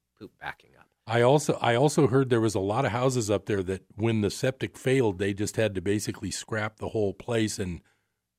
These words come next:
Speaker 2: not do it with a permit because there was no way to do it properly without spending, like, forty grand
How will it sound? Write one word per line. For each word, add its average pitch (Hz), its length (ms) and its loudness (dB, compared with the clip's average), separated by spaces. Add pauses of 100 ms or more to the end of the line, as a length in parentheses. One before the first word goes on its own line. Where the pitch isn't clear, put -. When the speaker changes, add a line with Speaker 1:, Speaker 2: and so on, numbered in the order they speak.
(140)
Speaker 2:
not 101 420 -2
do 113 180 2
it 104 140 2 (280)
with 101 160 -2
a - 60 -8
permit 135 560 0
because 101 560 -2 (520)
there 117 120 0
was 107 160 -2
no 117 100 4
way 117 220 4
to 110 100 2
do 107 240 0
it 101 180 0
properly 117 540 -2
without 101 320 -2
spending, 104 320 -2
like, 92 200 -10
forty 110 360 -2
grand 95 560 -4